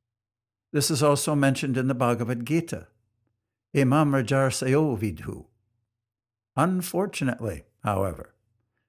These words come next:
in this age, the governmental power is gradually being captured by third-class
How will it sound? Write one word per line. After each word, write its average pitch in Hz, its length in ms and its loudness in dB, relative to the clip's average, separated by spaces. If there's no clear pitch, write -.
in 120 140 2
this 180 240 2
age, 90 600 -2
the 120 80 -6
governmental 165 600 2
power 143 500 -2
is 104 140 -4
gradually 135 480 -2
being 113 300 0
captured 107 600 -6
by 107 160 -4
third-class 139 1000 -2